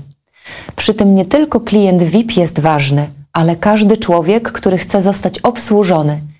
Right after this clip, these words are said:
nawet jeśli to jest osoba pobierająca co miesiąc zasiłek, jakieś świadczenie zdrowotne czy rentowe”. Cyfryzacja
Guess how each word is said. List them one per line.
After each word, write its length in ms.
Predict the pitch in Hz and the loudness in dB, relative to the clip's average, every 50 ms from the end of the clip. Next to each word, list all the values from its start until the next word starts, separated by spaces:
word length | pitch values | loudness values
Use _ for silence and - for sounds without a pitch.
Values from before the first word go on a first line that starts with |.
| _ _ - - | _ _ -6 -2
nawet 520 | 175 170 165 156 180 226 269 269 - - - - - _ _ _ _ _ - | 0 2 2 2 2 0 0 -2 -4 -14 -16 -20 -20 _ _ _ _ _ 0
jeśli 460 | 196 196 220 220 220 - - 196 190 | 2 4 4 2 0 0 0 0 0
to 160 | 196 208 190 | 2 0 0
jest 220 | 180 180 175 - - | 0 0 -2 -2 -2
osoba 380 | 170 - - 233 214 220 214 | -2 0 0 2 2 2 2
pobierająca 720 | 208 196 170 165 175 165 165 165 175 190 202 196 - 190 180 | 0 0 2 2 2 2 2 2 2 2 0 0 0 -2 -2
co 160 | 180 - 175 | -2 -2 0
miesiąc 400 | 170 170 175 165 170 175 165 156 | 0 0 0 0 0 -2 -2 0
zasiłek, 720 | - - 151 156 143 143 - - 220 214 214 208 202 - - - - _ _ _ - - - | -2 -2 0 0 0 0 0 2 2 2 2 0 -2 -6 -14 -16 -20 _ _ _ -14 -6 0
jakieś 420 | 185 190 180 185 185 170 - - - | 0 0 2 2 0 -2 -2 -4 -6
świadczenie 600 | - - - 175 160 160 - - 208 214 214 208 | -6 -4 -2 -2 -2 -2 -2 0 2 4 2 2
zdrowotne 600 | 185 170 190 196 165 185 185 185 - - 175 170 | 2 2 0 2 2 2 0 0 -2 -2 -2 -2
czy 140 | 170 - 170 | 0 0 0
rentowe”. 520 | 156 156 151 151 156 156 139 131 135 135 - - - - _ _ _ _ _ _ _ _ _ _ _ _ - - - - - - - - | 2 2 0 0 0 0 0 0 -2 -4 -6 -10 -16 -20 _ _ _ _ _ _ _ _ _ _ _ _ -20 -18 -18 -18 -18 -16 -10 -6
Cyfryzacja 920 | - - 185 - - 180 185 170 180 233 247 240 240 - - 190 180 | -2 -2 -2 -2 0 0 0 2 2 2 2 2 0 0 0 0 -2